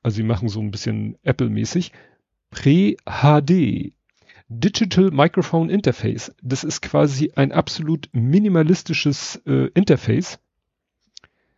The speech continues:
Das ist ein Klotz, wie kann ich die Größe beschreiben? So halbe Zigarettenschachtel. Und ja,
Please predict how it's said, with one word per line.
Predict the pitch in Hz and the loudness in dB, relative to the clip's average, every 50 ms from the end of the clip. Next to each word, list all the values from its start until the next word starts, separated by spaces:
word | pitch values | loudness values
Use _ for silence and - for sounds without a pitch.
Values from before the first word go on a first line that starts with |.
| _ _ _ _ _ _ _ _ _ | _ _ _ _ _ _ _ _ _
Das | - 123 - | -4 -4 -2
ist | 165 165 - | -4 -4 -2
ein | 143 135 131 123 _ _ | 0 -2 -2 -4 _ _
Klotz, | - - - 131 147 185 - - - - - | -10 -2 2 4 4 4 2 -2 -10 -10 -10
wie | 127 127 | -10 -10
kann | 120 - 127 131 | -4 -2 0 0
ich | 123 - | 0 -2
die | - 117 | -4 -4
Größe | 123 117 127 147 143 - | -2 0 0 0 0 -4
beschreiben? | 170 160 - - - 165 170 175 | -6 -6 -4 0 0 2 2 2
So | 160 123 131 143 151 151 127 | 0 0 0 0 0 0 2
halbe | 120 127 143 139 143 | 4 4 4 2 0
Zigarettenschachtel. | - - 120 120 123 123 - - 180 - - 180 - - 214 240 254 - _ _ _ _ _ _ _ _ _ _ _ _ _ _ _ _ _ _ _ | -4 -4 -4 -2 -2 0 -2 -2 -2 -2 0 0 0 0 -2 -4 -4 -6 _ _ _ _ _ _ _ _ _ _ _ _ _ _ _ _ _ _ _
Und | - 160 156 160 160 151 - - - - _ _ _ _ _ _ - | 2 4 4 4 2 -4 -6 -12 -16 -18 _ _ _ _ _ _ 0
ja, | 165 123 107 101 | 0 2 0 0